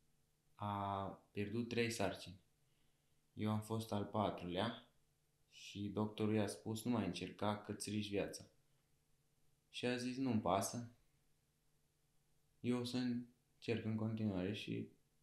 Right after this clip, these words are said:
am ieșit eu. Iar apoi sora mea, la trei ani jumate, fără probleme.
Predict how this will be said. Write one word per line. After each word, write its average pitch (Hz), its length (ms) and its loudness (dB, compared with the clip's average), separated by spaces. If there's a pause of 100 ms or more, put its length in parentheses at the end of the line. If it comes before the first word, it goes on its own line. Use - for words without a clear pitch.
(140)
am 117 160 0
ieșit 120 280 -2
eu. 170 320 0 (640)
Iar 127 120 0
apoi 139 320 4
sora 139 300 2
mea, 131 580 0
la 113 240 0
trei 120 340 2
ani 113 180 4
jumate, 110 720 2 (100)
fără 98 200 -2
probleme. 92 540 -2